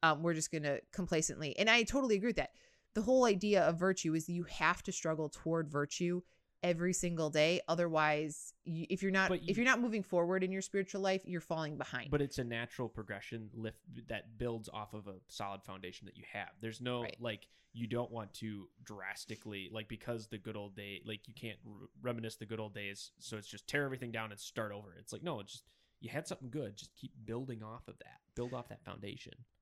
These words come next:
Speaker 1: Right. And I don't even, I don't even know that I disagree with this quote because he's not, I don't think he's calling, he's, he's basically saying,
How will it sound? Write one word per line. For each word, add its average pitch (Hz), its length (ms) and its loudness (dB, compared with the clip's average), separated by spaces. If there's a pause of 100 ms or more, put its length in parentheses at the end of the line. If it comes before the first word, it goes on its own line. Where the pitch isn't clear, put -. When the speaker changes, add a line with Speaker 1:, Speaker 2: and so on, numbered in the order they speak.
Speaker 1:
Right. 247 260 8
And 277 100 4
I 269 220 6
don't 539 260 2
even, 294 220 4 (200)
I 269 80 2
don't 453 200 2
even 254 200 4
know 214 140 2
that 220 100 2
I 156 100 6
disagree 165 480 -2
with 131 120 -2
this - 160 -6
quote 127 400 0 (140)
because 202 320 0
he's 220 160 -2
not, 226 320 6
I - 20 8
don't 302 160 6
think 220 140 0
he's 185 160 -2
calling, 196 340 -2
he's, 185 300 -2
he's 202 180 -2
basically 247 400 2
saying, 185 460 0